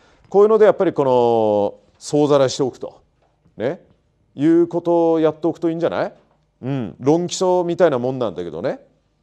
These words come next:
うん。非常にいい復習になると思うよ。だって、ほら、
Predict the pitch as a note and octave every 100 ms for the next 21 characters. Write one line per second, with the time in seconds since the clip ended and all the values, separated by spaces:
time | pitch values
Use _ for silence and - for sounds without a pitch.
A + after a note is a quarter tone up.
0 | - A2+ F2+ - - C#3+ E3+ E3 D#3+ F3
1 | D3 - C3+ - C3+ B2 C3 G#2 B2 D3
2 | D3+ C#3 G2+ - - - - - C3+ F#2